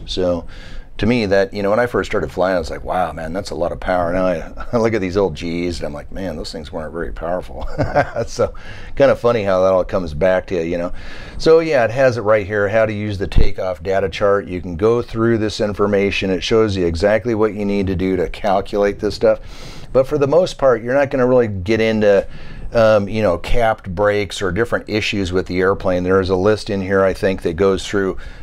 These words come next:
various aircraft parts that if they're broken, it will extend the fuel burn during cruise. It will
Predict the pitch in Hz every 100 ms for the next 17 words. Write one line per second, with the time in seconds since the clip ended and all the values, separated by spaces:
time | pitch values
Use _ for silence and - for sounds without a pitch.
0 | - 90 98 104 101 85 - 85 95 95
1 | 104 98 - 101 98 98 - - 95 90
2 | 87 92 78 69 90 98 110 101 80 90
3 | - 92 104 98 - - 98 95 87 87
4 | - - - - 110 107 92 101 101 98
5 | 101 92 78 104 98 101 95 85 85 104
6 | 98 95